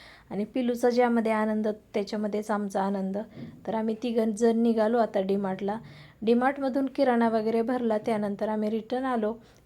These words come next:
किराणा असाच ठेवला आणि लगेचच मी पुरणपोळ्या बनवायला घेतल्या, कारण जवळपास सात वाजले होते येईपर्यंत. तर आल्यानंतर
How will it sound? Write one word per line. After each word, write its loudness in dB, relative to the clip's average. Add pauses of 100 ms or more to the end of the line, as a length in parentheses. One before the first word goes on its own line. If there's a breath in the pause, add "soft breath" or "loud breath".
किराणा 2
असाच 0
ठेवला 2
आणि -2
लगेचच -4
मी -2
पुरणपोळ्या 0
बनवायला -2
घेतल्या, -2 (480 loud breath)
कारण 2
जवळपास 0
सात 2
वाजले 4
होते 2
येईपर्यंत. -2 (600 loud breath)
तर 2
आल्यानंतर 2